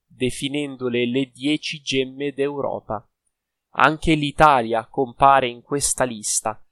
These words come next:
grazie alla piccola cittadina di Bolsena. A nord della regione Lazio si trova il più grande lago vulcanico d'Europa,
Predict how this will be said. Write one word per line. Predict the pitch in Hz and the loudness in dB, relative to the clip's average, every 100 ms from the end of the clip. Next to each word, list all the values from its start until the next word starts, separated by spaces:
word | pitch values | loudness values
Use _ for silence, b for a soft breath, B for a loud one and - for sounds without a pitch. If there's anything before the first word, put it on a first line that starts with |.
| _ | _
grazie | - 123 147 - - 131 | 0 4 4 4 4 4
alla | 123 123 | 4 2
piccola | - - 180 - 131 113 113 | 0 -4 -8 -4 -2 0 -2
cittadina | - 147 - 160 139 147 160 170 | -8 -10 0 0 0 -8 -4 -4
di | 147 123 | -6 -10
Bolsena. | 113 127 151 151 - 101 90 95 - _ _ _ _ _ _ _ | -6 -2 -2 0 0 -2 -6 -10 -12 _ _ _ _ _ _ _
A | 110 110 | 2 2
nord | 107 117 147 156 135 123 | 2 4 4 4 0 0
della | 120 120 117 120 | 2 0 0 -2
regione | 117 - 151 139 127 | -4 -4 -2 0 2
Lazio | 120 127 - - 151 160 | 2 2 0 0 0 -6
si | - - 165 | -4 -2 -2
trova | 170 160 143 123 | 2 4 4 2
il | 123 - | 0 -4
più | - 135 | -6 -2
grande | 139 151 165 139 123 | 0 0 -2 -4 -4
lago | 117 135 147 131 123 | 0 0 0 -2 -8
vulcanico | 123 139 135 - 156 156 165 - 165 | -8 -14 -10 -6 -4 -6 -12 -10 -10
d'Europa, | 156 160 151 110 107 - 117 | -8 -8 -8 -8 -10 -12 -14